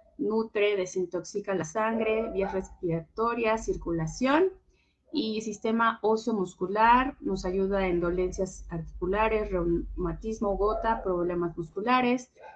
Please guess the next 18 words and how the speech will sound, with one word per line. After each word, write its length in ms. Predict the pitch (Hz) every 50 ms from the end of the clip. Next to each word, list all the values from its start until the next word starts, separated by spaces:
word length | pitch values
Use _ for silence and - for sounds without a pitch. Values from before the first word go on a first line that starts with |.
| - -
En 140 | 196 196 190
el 60 | 190
sistema 440 | 190 196 - - 220 220 226 233 226
renal 500 | 220 208 196 196 190 190 202 214 226 220
y 160 | - 208 196
endocrino, 800 | 185 180 175 175 170 - - 247 240 240 247 226 220 240 277 294 - - - - - - _ _ _ _ _ _ _ _ -
nos 160 | 196 196 196 202
ayuda 340 | 185 185 190 190 190 190
en 80 | 190 180
la 100 | 175 165
diabetes, 880 | 165 170 170 165 170 - - - - - - 214 220 - 214 214 220 220
problemas 580 | - - 196 185 190 190 190 196 202 208 214 -
hormonales, 720 | 196 185 175 170 170 185 196 202 214 214 220 214 220 214 - - - - _ _ - - -
menopausia, 840 | 196 185 180 175 165 - - 214 226 240 247 240 - 220 202 202 202
vesícula 560 | 190 190 190 - - - - 202 190 175 170
biliar, 580 | 160 170 185 190 214 226 226 233 233 233 226 -
vías 340 | 196 202 196 190 190 190 -
urinarias. 760 | 170 165 165 196 208 226 233 247 240 226 226 247 247 - -